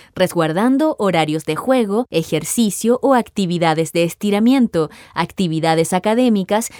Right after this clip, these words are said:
que puedan enviarle desde su establecimiento educacional, así como actividades domésticas. Flexibilizar reglas habituales para algunos comportamientos sin dejar de establecer límites. Promover el uso de la tecnología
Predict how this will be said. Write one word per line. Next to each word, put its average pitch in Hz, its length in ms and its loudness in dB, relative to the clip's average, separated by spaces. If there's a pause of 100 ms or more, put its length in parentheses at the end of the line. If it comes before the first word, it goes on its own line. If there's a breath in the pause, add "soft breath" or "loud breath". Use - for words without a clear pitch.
que 170 140 -4
puedan 185 320 2
enviarle 202 500 0
desde 190 320 -2
su - 100 -6
establecimiento 170 840 -2
educacional, 233 760 0 (220 loud breath)
así 294 240 0
como 339 240 -2
actividades 196 720 0
domésticas. 156 800 -8 (640)
Flexibilizar 233 880 0
reglas 214 340 0
habituales 233 640 -2 (240 loud breath)
para 175 240 2
algunos 156 400 -2
comportamientos 190 920 0 (180 loud breath)
sin 302 320 0
dejar 233 420 -2
de 233 140 -2
establecer 240 680 -2
límites. 160 680 -6 (600)
Promover 170 480 0
el 175 160 0
uso 180 240 -2
de 180 80 0
la 156 140 0
tecnología 180 760 -2